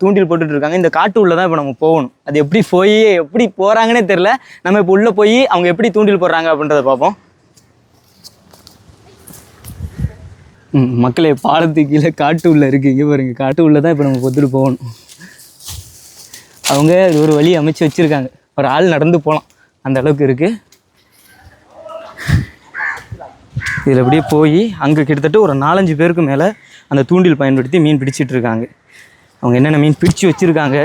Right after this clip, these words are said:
இல்ல மீன் பிடிச்சாங்களா பிடிக்கலையா அப்படின்றத இந்த வீடியோல பார்ப்போம். இப்ப நம்ம ஊர் பாலத்துக்கும் கீழே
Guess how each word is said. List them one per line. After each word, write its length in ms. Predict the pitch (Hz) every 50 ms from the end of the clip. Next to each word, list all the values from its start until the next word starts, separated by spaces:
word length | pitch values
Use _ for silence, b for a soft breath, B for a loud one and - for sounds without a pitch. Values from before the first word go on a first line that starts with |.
| - - - 151
இல்ல 120 | 151 147 151 147
மீன் 140 | 160 175 165 -
பிடிச்சாங்களா 400 | 151 160 - 190 165 151 147 151 135
பிடிக்கலையா 400 | 151 143 139 - 147 131 131 127 127 -
அப்படின்றத 380 | - 127 131 123 135 135 131 131
இந்த 100 | 131 123
வீடியோல 200 | 139 135 135 135 - 135
பார்ப்போம். 260 | 131 - - 175 220 214 - _ _ _ _ _ _ _ _ _ - - _ _ _ _ _ _ _ _ _ _ _ _ _ - - - - 508 - - - - - - - - - - - - - - - - - - - - - - - - - - - - - - -
இப்ப 160 | - - 139 131 127
நம்ம 200 | 131 135 139 156
ஊர் 120 | 175 180 165 -
பாலத்துக்கும் 580 | 139 135 143 151 156 151 143 160 156 165 160 - -
கீழே 260 | 147 147 151 135 127